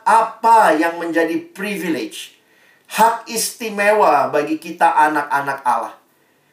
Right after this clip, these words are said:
Tentu banyak ayat di Alkitab menggambarkan hal ini, di sana sini. Tetapi saya memilih pagi ini,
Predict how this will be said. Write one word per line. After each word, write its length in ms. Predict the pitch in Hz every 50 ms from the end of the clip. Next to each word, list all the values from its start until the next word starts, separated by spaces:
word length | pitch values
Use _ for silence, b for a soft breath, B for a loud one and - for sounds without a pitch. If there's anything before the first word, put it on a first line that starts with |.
| _ _ _ _ -
Tentu 560 | 160 156 156 160 - 202 208 208 208 170 -
banyak 320 | - 147 151 156 160 170 165
ayat 400 | - 151 160 165 170 175 175 151
di 160 | 139 156 151
Alkitab 560 | 147 147 147 147 - 160 156 - 165 156 151
menggambarkan 960 | - 156 151 151 151 147 147 143 143 143 143 143 143 143 - 147 143 143 139
hal 160 | 139 139 139 143
ini, 320 | 156 160 160 151 135 123
di 120 | 123 127
sana 400 | 127 - 151 151 156 160 160 156
sini. 360 | 156 - 165 165 160 147 127 123
Tetapi 400 | 131 131 - 139 135 151 160 156
saya 240 | - 156 160 156
memilih 480 | 156 160 156 156 175 185 190 190 190 185
pagi 400 | 175 160 160 - 156 160 160 165
ini, 320 | 160 170 185 226 320 -